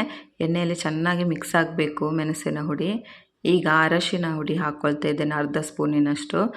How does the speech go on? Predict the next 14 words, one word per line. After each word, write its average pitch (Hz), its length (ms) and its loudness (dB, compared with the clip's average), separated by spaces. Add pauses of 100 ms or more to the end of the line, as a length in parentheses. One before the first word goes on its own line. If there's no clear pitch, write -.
(720)
ಅದಕ್ಕೆ 160 400 2 (460)
ನಾನು 151 220 2
ಕೊಬ್ಬರಿ 165 400 0
ಹುಡಿ 156 180 4
ಮಾಡ್ಕೊಂಡಿದ್ವಲ್ಲ, 147 840 2 (100)
ಅದನ್ನು 156 360 2
ಹಾಕ್ಕೊಂಡು 151 540 0
ಮಿಕ್ಸ್ 170 280 0
ಮಾಡ್ಕೊಳ್ತಾ 147 540 0
ಇದ್ದೇನೆ. 139 420 0 (720)
ಈಗ 190 160 4
ಇದಕ್ಕೆ 165 320 4 (140)
ಕೊತ್ತಂಬರಿ, 165 600 2
ಜೀರಿಗೆ, 160 380 6